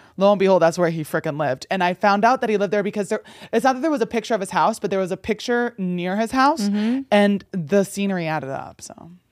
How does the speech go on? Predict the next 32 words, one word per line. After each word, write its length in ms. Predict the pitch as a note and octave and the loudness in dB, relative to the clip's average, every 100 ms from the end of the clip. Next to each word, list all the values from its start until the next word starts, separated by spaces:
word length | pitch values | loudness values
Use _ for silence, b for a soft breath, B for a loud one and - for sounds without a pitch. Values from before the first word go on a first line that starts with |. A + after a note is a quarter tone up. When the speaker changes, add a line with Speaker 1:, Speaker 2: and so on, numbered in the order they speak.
| _ _ _ | _ _ _
Speaker 2:
I 60 | A3 | 2
Speaker 1:
so 80 | |
Speaker 2:
love 80 | G#3 | 4
Speaker 1:
when 60 | B3 | 6
Speaker 2:
the 60 | A#3+ | 6
Speaker 1:
I 20 | |
Speaker 2:
way 80 | F#3+ | 4
Speaker 1:
say 60 | |
Speaker 2:
your 40 | A4 | 4
Speaker 1:
I'm 40 | |
a 20 | A#4+ | 4
Speaker 2:
brain 100 | C#4 | 4
works. 80 | F#3+ | 4
Speaker 1:
detective 400 | F#3+ G3+ B3+ A#3 | 4 4 4 4
and 100 | F#3 | 4
I'm, 140 | A#3 | 4
like, 100 | G3+ | 2
Speaker 2:
No. 60 | G3+ | 2
Speaker 1:
looking 320 | F3+ G#3+ A3 | 0 2 2
down 220 | G#3 G3+ | 4 4
the 60 | F3+ | 4
rabbit 260 | D3+ D3+ G3 | 2 2 2
hole, 140 | A3+ | 4
like, 160 | G3+ E3+ | 4 2
I 140 | - G3 | 0 0
mean 180 | E3 D3 | -2 -4
it. 180 | B2 - | -6 0
Like, 240 | F3 F3 - | 0 0 0
I 160 | E3+ | 0
just 180 | G#3 B3+ | 0 0
need 140 | D#4 | -2
s-, 320 | - - - | -4 -10 -16